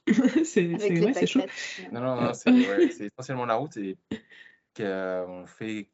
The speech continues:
Speaker 3: quasiment que ça. Et,
Speaker 2: Ouais.
Speaker 3: euh, alors
Speaker 1: Ouais.
Speaker 3: après, euh, faut pas que ça impressionne trop les,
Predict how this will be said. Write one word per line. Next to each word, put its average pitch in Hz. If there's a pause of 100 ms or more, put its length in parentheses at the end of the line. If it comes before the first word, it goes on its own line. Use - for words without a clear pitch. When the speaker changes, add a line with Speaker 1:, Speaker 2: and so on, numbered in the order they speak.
Speaker 3:
quasiment 104
que 107
ça. 107 (400)
Et, -
Speaker 2:
Ouais. -
Speaker 3:
euh, -
alors 196
Speaker 1:
Ouais. 139
Speaker 3:
après, 120
euh, 92 (1500)
faut 104
pas 113
que -
ça 98
impressionne 98
trop -
les, 95